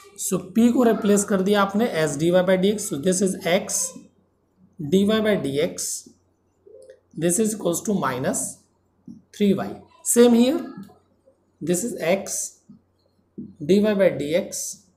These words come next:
equals to two Y, Right?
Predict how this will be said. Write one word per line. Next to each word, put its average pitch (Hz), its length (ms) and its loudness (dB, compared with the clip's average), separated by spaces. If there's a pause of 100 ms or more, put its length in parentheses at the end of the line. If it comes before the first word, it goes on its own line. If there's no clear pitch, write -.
(1120)
equals 214 580 2
to 226 120 -4 (1080)
two 226 180 2
Y, 104 160 -4 (720)
Right? 240 240 0